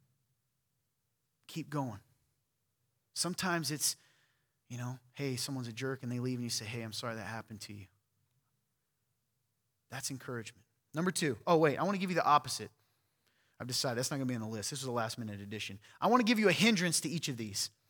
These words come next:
You know what stops you from encouraging people? Your pride. "What if they don't take my encouragement?" I've tried, I can't tell. I try to encourage people, and they don't accept it. Come on.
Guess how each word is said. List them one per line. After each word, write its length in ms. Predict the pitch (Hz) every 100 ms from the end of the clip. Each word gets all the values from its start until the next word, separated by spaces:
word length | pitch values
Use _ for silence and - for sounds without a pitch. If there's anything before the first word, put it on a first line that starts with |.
| - -
You 120 | 196
know 80 | 233
what 120 | 226
stops 360 | - 226 214 -
you 80 | 208
from 180 | 208
encouraging 420 | 180 196 196 196 202
people? 400 | 214 196 208 - -
Your 120 | 139
pride. 440 | - 123 123 143 - _ _ _ _ _ _ _ _ _ _ _ _ _ _ _ _ _
"What 100 | 151
if 100 | 151
they 80 | 143
don't 160 | 131 -
take 160 | 170
my 80 | 127
encouragement?" 500 | 107 - 107 104 110 _ _ _ _ _ _ -
I've 140 | 156 -
tried, 240 | 175 151
I 40 |
can't 220 | 156 196 175
tell. 140 | 151 - -
I 140 | 247
try 560 | - - 190 196 202 196
to 180 | - 170
encourage 500 | 139 165 160 143 -
people, 380 | 127 - 104 - _ - -
and 120 | 143
they 180 | 196 208
don't 200 | 202 147
accept 520 | - - 180 156 -
it. 140 | 110 - - _ _ _ _ _ _ _ _ _ _ _ _ _ _ _ _
Come 240 | - 175 117
on. 280 | 98 95